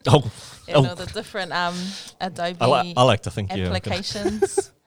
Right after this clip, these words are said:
Speaker 2: Well, he says he's an expert. Nah. <laughs>
Speaker 1: <laughs>
Speaker 2: But
Speaker 1: Just
Speaker 2: there's
Speaker 1: a
Speaker 2: been a
Speaker 1: tutu,
Speaker 2: few
Speaker 1: really?
Speaker 2: times where I've been like, "Q, how do I do this?" Or, "How does this work?" And he'll just
Speaker 1: Mm.
Speaker 2: kinda give you a quick rundown. So how did you get good at all of that stuff?
Speaker 1: Man, it was just in my last job, eh? Like,
Speaker 2: Yeah.
Speaker 1: um,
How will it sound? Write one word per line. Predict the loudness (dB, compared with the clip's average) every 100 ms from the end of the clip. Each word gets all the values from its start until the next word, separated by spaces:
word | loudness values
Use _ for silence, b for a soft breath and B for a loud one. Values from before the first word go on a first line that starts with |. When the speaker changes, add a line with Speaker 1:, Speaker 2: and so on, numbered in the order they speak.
| _ B B -2
Speaker 2:
Well, | 0
he | 0
says | -4 -2 -4 -4
he's | -8
an | -8 -10
expert. | -12 -10 -8 -2
Nah. | 2 6
<laughs> |
Speaker 1:
<laughs> |
Speaker 2:
But | 10 12 12 10 10 8 6 4 2 -2 -6
Speaker 1:
Just | -8 0
Speaker 2:
there's | 4
Speaker 1:
a | 6
Speaker 2:
been | 8
a |
Speaker 1:
tutu, | 8 8 10
Speaker 2:
few | 10
Speaker 1:
really? | 10 10
Speaker 2:
times | 8
where | 10
I've | 8 6
been | 0
like, | -2 -4
"Q, | -4 -4 -2
how | -2
do | -2
I | -4
do | -4 -6
this?" | -6 -8 -8
Or, | -6 -6 -8 B B B B B
"How | -10
does | -10 -10
this | -10 -6
work?" | -8 -6
And | -8
he'll | -6 -2
just | 0 0
Speaker 1:
Mm. |
Speaker 2:
kinda | -4 -6
give | -10 -10
you | -10
a |
quick | -10 -12 -10
rundown. | -10 -8 -8 -8 -12
So | -12 -10
how | -6 -6
did | -6
you | -10
get | -10
good | -6 -8
at | -8 -8
all | -8
of | -8
that | -10
stuff? | -10 -10 -12 _ _ -12
Speaker 1:
Man, | -6
it |
was | -6 -2
just | -2 0
in | -2
my | 0
last | 2 2 2
job, | 2 2 4
eh? | 2 2 0
Like, | -2 -2 0
Speaker 2:
Yeah. | 0
Speaker 1:
um, | 0 -2